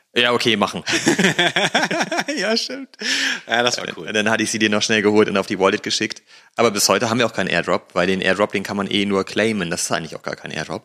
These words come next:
Speaker 2: Mhm.
Speaker 1: Aber das kommt jetzt alles.
Speaker 2: Mhm.
Speaker 1: Und bei, bei Reach bin ich auch immer noch guter Dinge, auch wenn der Kurs noch mal ein bisschen weiter gerutscht ist und jetzt irgendwie so ein bisschen dümpelt. Ich hab jetzt aber auch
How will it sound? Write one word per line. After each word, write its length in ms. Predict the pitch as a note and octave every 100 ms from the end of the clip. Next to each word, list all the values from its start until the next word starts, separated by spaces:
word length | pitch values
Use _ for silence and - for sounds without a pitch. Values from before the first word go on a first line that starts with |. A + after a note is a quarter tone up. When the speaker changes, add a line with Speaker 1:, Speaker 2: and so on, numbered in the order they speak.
| _
Speaker 2:
Mhm. 400 | F2 E2 D#2 D#2 _ _ _ _ _ -
Speaker 1:
Aber 140 | G2
das 140 | F2+ -
kommt 180 | G#2
jetzt 140 | F#2+ -
alles. 360 | D#2+ E2+ - - _
Speaker 2:
Mhm. 260 | F2 E2 F2+
Speaker 1:
Und 180 | F2+ F2+
bei, 220 | F#2+ F#2+
bei 180 | F#2 F#2+
Reach 240 | G#2 C#3+
bin 100 | -
ich 120 | A#2+ G2+
auch 60 |
immer 120 | F#2+
noch 140 | G2+ G2+
guter 160 | G#2+ F#2
Dinge, 220 | G2 E2+
auch 100 | G2
wenn 60 | G#2
der 100 | G2+
Kurs 280 | - A#2 A#2+
noch 60 |
mal 100 | A2
ein 60 | G2+
bisschen 200 | G2 G#2+
weiter 180 | F#2+ G2
gerutscht 360 | F2+ B2 - -
ist 360 | D3 - - _ _ _ _ _ _ _ _ _ _
und 240 | G#2+ G2+
jetzt 180 | G#2 F#2+
irgendwie 180 | G#2 G2+
so 100 | G2+
ein 60 | G2
bisschen 240 | G2+ G2
dümpelt. 320 | G#2+ B2+ C#3
Ich 120 | - A2
hab 100 | G#2
jetzt 160 | F#2+
aber 200 | G2 G2
auch 140 | E2+